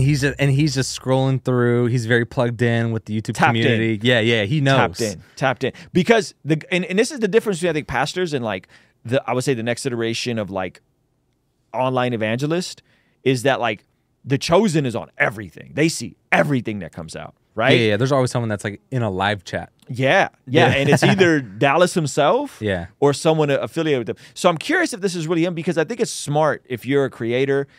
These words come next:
Speaker 2: if you are releasing a movie, a theatrical movie through Lionsgate, to be tapped into this sort of thing for positive vibration. I would be really curious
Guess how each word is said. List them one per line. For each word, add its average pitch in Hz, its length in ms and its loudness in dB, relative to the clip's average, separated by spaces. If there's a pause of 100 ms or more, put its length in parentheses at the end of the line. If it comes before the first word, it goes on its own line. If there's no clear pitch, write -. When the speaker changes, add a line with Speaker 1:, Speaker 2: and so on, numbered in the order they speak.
(120)
Speaker 2:
if 110 160 -2
you 131 240 0
are 117 160 2
releasing 135 480 -2
a 120 60 0
movie, 127 360 4
a 117 60 0
theatrical 120 380 -4
movie 117 300 -4
through 123 260 -2
Lionsgate, 110 460 -2
to 113 100 -6
be 110 140 -6
tapped 98 280 -6
into 107 160 -10
this 139 140 -8
sort 151 180 -8
of 151 80 -10
thing 170 220 -10
for 110 340 -2 (260)
positive 127 240 -2
vibration. 123 340 -2
I 180 60 6
would 190 120 4
be 185 100 0
really 220 200 -2
curious 160 460 -2